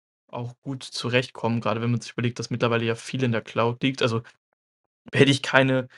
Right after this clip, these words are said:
Dateien auf meinem Rechner, glaube ich, wäre meine Festplatte auf meinem Mac halt auch nur zu zwanzig Prozent gefüllt oder so.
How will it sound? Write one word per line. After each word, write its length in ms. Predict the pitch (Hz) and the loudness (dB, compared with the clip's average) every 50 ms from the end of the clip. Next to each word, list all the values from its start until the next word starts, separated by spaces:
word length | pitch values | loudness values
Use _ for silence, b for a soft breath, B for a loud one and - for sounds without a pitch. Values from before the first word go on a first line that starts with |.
| B B B B _ | B B B B _
Dateien 480 | 139 131 - - - 131 135 147 143 139 | -2 -2 -2 -2 0 0 2 2 2 -2
auf 200 | 139 135 - 143 | -6 -6 -4 -6
meinem 180 | 139 131 127 | -4 -4 -4
Rechner, 500 | 120 135 135 127 - 143 139 139 135 127 b b b b _ _ | -4 -6 -6 -6 -6 -6 -6 -6 -8 -10 b b b b _ _
glaube 220 | 139 123 127 123 | -6 -4 -4 -4
ich, 100 | 120 - | -4 -2
wäre 100 | 131 127 | -2 0
meine 180 | 127 123 123 120 | 0 -2 -4 -4
Festplatte 600 | - _ - 127 123 - _ - 127 127 123 131 | -8 _ -8 -8 -8 -6 _ -2 -2 -2 -2 -4
auf 100 | 123 - | -6 -6
meinem 220 | - 120 120 120 117 | -6 -6 -4 -2 -2
Mac 240 | 120 120 120 - | -4 -4 -4 -6
halt 140 | 117 113 - | -8 -8 -8
auch 200 | - 123 120 - | -8 -12 -10 -8
nur 160 | 120 117 113 | -6 -6 -6
zu 380 | 110 - - 135 117 117 117 120 - _ _ _ _ _ _ - | -6 -8 -10 -8 -8 -8 -8 -8 -12 _ _ _ _ _ _ -12
zwanzig 320 | - - 123 120 120 - | -4 0 0 0 0 -2
Prozent 300 | - 117 - - 120 117 - | -4 -6 -2 0 -2 -2 -2
gefüllt 320 | - - - 131 131 127 | -4 -2 4 4 4 6
oder 200 | 143 139 139 135 | 6 4 4 4
so. 240 | 131 135 143 160 | 4 2 -2 -2